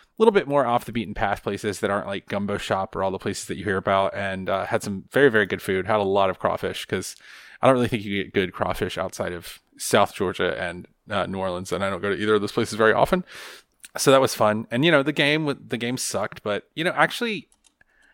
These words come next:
I found the sh-, uh, Sugar Bowl people pretty easy to, uh, win with. Uh, we got to hang out w-, or to hang, or pretty easy to deal with. Uh, they, they sped us li-, right along, in and out. The catering was really good.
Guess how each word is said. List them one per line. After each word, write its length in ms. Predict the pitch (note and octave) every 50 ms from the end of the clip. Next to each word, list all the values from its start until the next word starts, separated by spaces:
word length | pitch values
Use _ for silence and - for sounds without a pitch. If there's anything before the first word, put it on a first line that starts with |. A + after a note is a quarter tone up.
| _ _ _ _ _ _ _ -
I 240 | C3 C#3 E3 F3+ F3+
found 280 | - - E3+ E3+ E3+
the 60 | E3 D#3
sh-, 180 | - - - -
uh, 200 | B2+ A#2+ A2+ A2+
Sugar 240 | - - - B2+ C#3+ D3+
Bowl 100 | D3 D3
people 300 | - E3 - E3 E3 -
pretty 220 | - C3+ B2+ B2
easy 260 | A2 A2+ A#2+ B2 C3+
to, 200 | B2+ A2+ G#2 - -
uh, 320 | G#2+ G#2+ G2+ G2+ G2+ G2
win 240 | F#2+ F2+ G2+ A2+ A#2+
with. 280 | C3+ D#3+ D#3 - - - -
Uh, 160 | A#2+ A2+ A2+ A2+
we 100 | A2+ A#2+
got 160 | A2+ D3 C3+ -
to 60 | C#3+
hang 160 | C3 C#3 C#3+
out 120 | D3 D3+ C#3
w-, 160 | G#2+ A2 - -
or 140 | A#2 A2+ -
to 240 | - A#2+ G#2 G2+
hang, 260 | - A#2 G2+ - - -
or 200 | G#2 G#2+ G#2+ G2 - _ _ -
pretty 160 | - C#3+ B2+
easy 160 | B2 A2 A2
to 80 | G2+ F#2
deal 160 | F#2 F#2+ A2
with. 160 | A#2+ - - - - - - - -
Uh, 160 | - A#2 A2+ A2
they, 220 | G#2 A#2 A#2+ A2+ - _
they 160 | - A#2+ A#2 A#2
sped 280 | - - - A#2+ A#2
us 160 | A#2+ - -
li-, 160 | A2+ A2 G#2+ G2+
right 220 | - G#2+ A2+ A2+
along, 320 | A2+ G#2+ A2 A2+ A2+ A2+ A2
in 80 | G#2+
and 120 | A2 G#2 G#2
out. 300 | G2+ G#2 G#2+ G#2+ - -
The 80 | G2
catering 320 | - - A2+ G#2+ G#2+ G#2+ G#2
was 160 | G#2 - -
really 160 | G#2 G2+ G#2
good. 340 | F2+ G2 G2 G2+ G2 G2